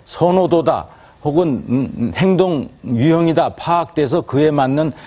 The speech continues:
맞춤 광고를 하고 있죠. 아마존닷컴이 그렇고, 넷플릭스라고, 어, 인터넷으로 비디오 대여업을 하는, 음, 음, 난 유명한 기업도 그렇고, 세계 최대의 그 신용카드 발행업체인 캐피탈원이 그렇습니다.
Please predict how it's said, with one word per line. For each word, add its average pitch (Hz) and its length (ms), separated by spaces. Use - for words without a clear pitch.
맞춤 101 420
광고를 110 420
하고 90 200
있죠. 78 200
아마존닷컴이 131 920
그렇고, 120 500
넷플릭스라고, 147 1120
어, 104 160
인터넷으로 139 840
비디오 151 420
대여업을 135 680
하는, 120 300
음, 110 120
음, 110 140
난 98 480
유명한 139 360
기업도 123 360
그렇고, 120 360
세계 156 400
최대의 196 640
그 117 240
신용카드 156 600
발행업체인 131 840
캐피탈원이 127 720
그렇습니다. 85 460